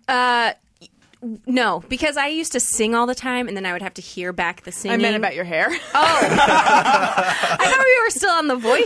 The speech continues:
Speaker 2: We
Speaker 1: thing.
Speaker 2: are, but then we, <laughs> I know that you dye your hair.
Speaker 1: I don't even know what my hair color, actually, if you look at my hair in four weeks, everybody knows what my hair color is. <laughs>
Speaker 2: But you're good with hearing your voice as
Speaker 1: Yeah,
Speaker 2: well.
Speaker 1: yeah.
Speaker 2: Well, you,
Speaker 1: Yeah.
Speaker 2: 'cause you do voiceover, and you have
Speaker 1: Yeah.
Speaker 2: such a good voice.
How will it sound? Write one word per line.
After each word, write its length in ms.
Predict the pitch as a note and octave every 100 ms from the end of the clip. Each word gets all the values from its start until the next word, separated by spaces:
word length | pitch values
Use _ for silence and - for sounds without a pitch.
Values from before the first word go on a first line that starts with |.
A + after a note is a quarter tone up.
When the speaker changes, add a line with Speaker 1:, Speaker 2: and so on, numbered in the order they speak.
| E4+
Speaker 2:
We 80 |
Speaker 1:
thing. 140 | G4 F4
Speaker 2:
are, 340 | E4+ D4 C#4 C#4
but 220 | D4 D4+
then 200 | C#4 C#4
we, 140 | D4 E4 - - - D4+ A4+ -
<laughs> 0 |
I 80 | D4
know 160 | D4
that 80 | C#4
you 100 | C4
dye 140 | A#3 G#3+
your 140 | G#3
hair. 80 | C4
Speaker 1:
I 100 | D4 D4
don't 80 | D#4
even 200 | C4+ B3
know 220 | C#4 F4
what 180 | C4+ G#3+
my 100 | A3
hair 240 | B3 A3+
color, 220 | G#3+ G#3 F3+
actually, 460 | A#3 D4+ C4+ A#3+ - -
if 180 | B3+
you 160 | C4 B3+
look 160 | B3+ D4+
at 100 | G#3+
my 140 | A3+
hair 180 | A3+ G3+
in 80 | G3+
four 260 | A#3 G3+
weeks, 340 | F#3+ F#3 - - -
everybody 480 | B3 B3 G#3 F#3 F#3
knows 280 | - G#3+ A3
what 120 | F#3
my 80 | -
hair 200 | C#4 A3+
color 300 | G3 G3 G3 F#3 G#3
is. 320 | G#3+ A3+ - B3+
<laughs> 40 | - - - _ - D4 D4+ - G4 D#4+ B3+ - B3+ G#3+ G#3
Speaker 2:
But 200 | G#3+ B3
you're 120 | B3+
good 180 | A#3 A3+
with 80 | G#3+
hearing 220 | A3+ F#3
your 80 | E3+
voice 240 | D#3+ E3+
as 80 | E3
Speaker 1:
Yeah, 160 | A#3+ -
Speaker 2:
well. 60 | -
Speaker 1:
yeah. 120 | G3 - _
Speaker 2:
Well, 100 | B3+
you, 140 | C#4 F4+
Speaker 1:
Yeah. 100 | A#3
Speaker 2:
'cause 200 | F#4 F#4+
you 80 | G#4
do 140 | F#4+
voiceover, 440 | C#4+ C#4+ C#4+ A#3+ F#3+
and 80 | G3
you 80 | A3+
have 80 |
Speaker 1:
Yeah. 60 | A3
Speaker 2:
such 60 | A3+
a 40 |
good 140 | G#3 E3
voice. 540 | F#3 D3+ F2 - -